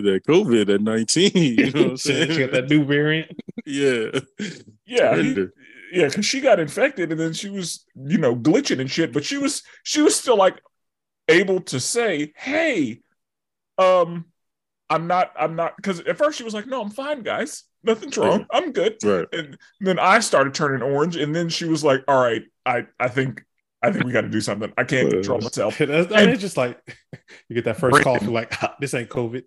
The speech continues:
Speaker 2: We good."
Speaker 1: Yeah.
Speaker 3: Brandon,
Speaker 1: She get that
Speaker 3: I
Speaker 1: Fauci ouchie.
Speaker 3: Brandon, I
Speaker 1: <laughs>
Speaker 3: thought of you because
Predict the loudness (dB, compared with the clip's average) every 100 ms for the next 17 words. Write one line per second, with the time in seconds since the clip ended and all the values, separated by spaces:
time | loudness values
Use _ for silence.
0 | _ -6 -2 -2 0 4 6 6 6 4
1 | 0 -4 -10 -12 -12 -14 2 4 4 2
2 | 2 4 4 4 4 4 4 2 2 0
3 | -6 -14 _ _ _ _ -6 4 4 4
4 | 2 4 6 6 0 -2 -4 -6 -6 -2
5 | -2 -2 -6 -20 _ _ _ _ _ _
6 | _ -2 0 2 2 2 0 -4